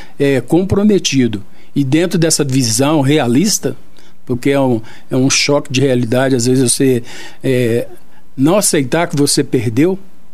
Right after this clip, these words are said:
né? Você perdeu pra oportunidades, você perdeu chances muito grandes de, de ser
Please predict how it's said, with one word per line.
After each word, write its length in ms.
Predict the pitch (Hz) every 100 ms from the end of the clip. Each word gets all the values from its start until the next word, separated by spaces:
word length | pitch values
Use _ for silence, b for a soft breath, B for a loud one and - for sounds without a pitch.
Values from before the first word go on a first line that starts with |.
| -
né? 280 | 113 139 175 - b b b
Você 180 | 143 143
perdeu 540 | 131 139 127 139 139
pra 340 | - 127 113 117
oportunidades, 960 | 156 - - 170 156 135 139 139 120 113
você 100 | 131
perdeu 640 | 143 131 123 135 131 120 B B B
chances 500 | - - 156 151 135
muito 220 | 151 170
grandes 480 | 131 139 151 143 127
de, 280 | 123 131 120 B B B
de 120 | 131
ser 460 | - 160 156 143